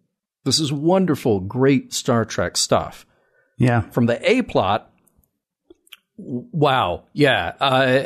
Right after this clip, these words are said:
Speaker 1: th-, th-, there's the, the villager pleading to, uh, uh, Miles, "But who will tell the story?"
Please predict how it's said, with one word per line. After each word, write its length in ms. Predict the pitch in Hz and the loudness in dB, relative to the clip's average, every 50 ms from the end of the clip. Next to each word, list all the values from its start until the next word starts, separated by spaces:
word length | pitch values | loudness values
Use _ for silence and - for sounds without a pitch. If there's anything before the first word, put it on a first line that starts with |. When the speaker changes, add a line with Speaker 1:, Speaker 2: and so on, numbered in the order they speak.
| 139 147 | 0 2
Speaker 1:
th-, 260 | 147 151 147 147 170 | 4 4 2 2 2
th-, 180 | 147 156 151 156 | 2 2 4 4
there's 300 | 151 147 147 135 123 131 | 4 4 4 2 0 2
the, 220 | 131 139 131 143 | 4 4 4 4
the 160 | 151 135 147 | 4 2 0
villager 640 | 123 113 127 143 139 143 147 135 123 131 120 113 110 | 2 4 2 4 4 4 2 2 2 2 2 2 0
pleading 1000 | - - _ - - - 127 131 143 147 160 165 156 147 139 127 120 117 113 117 | -2 -8 _ -20 -6 -2 2 2 4 4 4 4 4 4 4 4 4 2 2 0
to, 640 | - - - 127 117 113 117 117 113 107 107 107 110 - | -4 -4 -2 0 0 2 2 2 2 2 0 0 -2 -2
uh, 420 | - 120 107 107 107 110 120 117 - | 0 0 0 2 0 0 -2 -2 -2
uh, 260 | 120 120 117 120 113 110 | 0 0 0 0 0 0
Miles, 520 | 117 123 127 135 139 127 117 113 113 - | 0 2 4 4 4 4 2 2 0 -2
"But 220 | - 143 170 165 151 | 0 0 0 0 0
who 300 | - - 220 240 262 269 | -2 0 0 2 2 2
will 220 | 269 254 240 214 | 2 2 2 0
tell 400 | 202 - - - 233 233 214 135 | -2 -4 -2 0 2 2 2 2
the 180 | - - 104 95 | 0 -4 -4 -2
story?" 1040 | - - - - - - 175 233 254 277 285 254 254 254 196 185 170 147 120 110 | 0 0 -2 -2 -2 0 0 0 2 2 2 2 2 2 4 4 2 2 0 -4